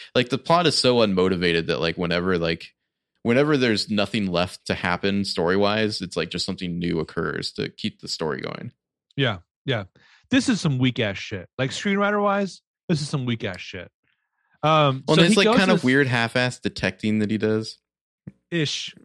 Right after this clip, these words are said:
Speaker 1: Yeah.
Speaker 2: Ish. He goes to this piano bar where Nate Jacobs is playing to see his own wife show up to watch this guy play. Also, then he comes home, and this is the worst. From a screenwriter perspective, from a filmmaker perspective, this is the worst. Ben Affleck comes home,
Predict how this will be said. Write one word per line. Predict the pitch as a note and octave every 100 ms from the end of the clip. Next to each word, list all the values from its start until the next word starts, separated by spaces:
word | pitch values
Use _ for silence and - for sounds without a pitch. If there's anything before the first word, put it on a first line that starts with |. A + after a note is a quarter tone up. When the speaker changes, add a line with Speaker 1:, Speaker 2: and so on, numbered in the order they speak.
| -
Speaker 1:
Yeah. | A2 F#2
Speaker 2:
Ish. | - - - _ _ _ _ -
He |
goes | F#3 G#3
to | A3+
this | A3
piano | - F3 D#3+
bar | C#3+ C3
where | B2
Nate | B2+ B2
Jacobs | B2+ B2+ A#2
is | A#2+ -
playing | B2 A2 G#2 G2+ _ _ _ -
to | G3+
see | - - B3+
his | G#3+ G#3+
own | F#3+ F3+ D#3+
wife | D3 C#3 C3
show | - D3 C3+
up | -
to |
watch | B2 B2 -
this | A#2+
guy | - G#2+
play. | G2+ A2 G#2 F#2+ F#2 - _ _ _ _ _
Also, | F#3+ G#3 A3
then | G3 A#3+
he | C4
comes | B3+ A#3
home, | E3+ D3 B2+ A2 - -
and | C#3
this | A3 A#3
is | F3+
the | C3+
worst. | G#2+ A2 G2 - _ _ _
From | F3 F3+
a |
screenwriter | - G#3 G#3+ G#3+
perspective, | - G3 F3 C#3+ _ _ _ -
from | D#3+
a | B2+ A2 -
filmmaker | G#3+ A#3+ G#3
perspective, | F#3+ F#3 E3+
this | D3
is | C#3
the |
worst. | C3+ A#2 G2+ - _ _ _ _ -
Ben | G3
Affleck | B3 C4 G#3+
comes | G3+ F3+
home, | D3+ A#2+